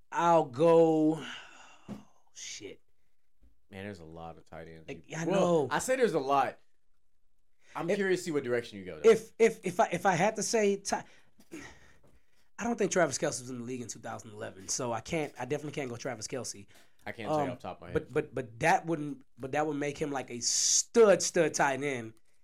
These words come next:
Speaker 1: Eighty-five touchdowns will make you a stud tight end, though. Um, if I had to take a tight end, I'll go, um,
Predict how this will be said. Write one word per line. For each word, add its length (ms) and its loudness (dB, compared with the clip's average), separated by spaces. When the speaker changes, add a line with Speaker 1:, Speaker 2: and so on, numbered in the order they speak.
Speaker 1:
Eighty-five 340 -8
touchdowns 400 -8
will 80 -6
make 220 -8
you 80 -12
a 40 -8
stud 280 -8
tight 200 -10
end, 220 -12
though. 160 -18
Um, 460 -4
if 80 -20
I 40 -6
had 120 -6
to 80 -14
take 160 -4
a 40 -8
tight 300 -4
end, 220 -4
I'll 240 -2
go, 480 0
um, 680 -2